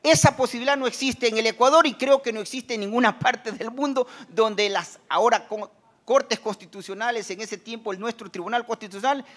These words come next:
uno posterior pueda dejar sin efecto una sentencia en firme que constaba del Tribunal Contencioso Electoral. Y la otra pregunta que se me ha hecho es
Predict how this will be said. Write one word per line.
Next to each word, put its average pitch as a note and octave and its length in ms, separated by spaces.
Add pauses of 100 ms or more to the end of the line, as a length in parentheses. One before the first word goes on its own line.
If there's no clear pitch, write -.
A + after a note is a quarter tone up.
(240)
uno C#4+ 320
posterior B3 520
pueda B3+ 240
dejar A#3+ 260
sin A#3+ 200
efecto A#3+ 340
una A#3 100
sentencia A3+ 560
en F#3 140
firme G3+ 560
que F#3+ 120
constaba G#3 440
del F3+ 160
Tribunal F3 340
Contencioso D3+ 460
Electoral. A2 420 (1080)
Y G#3 100
la A3 100
otra C#4+ 300
pregunta A#3 460
que F#3+ 100
se E3+ 160
me E3+ 120
ha A3 40
hecho G#3 340
es A3+ 360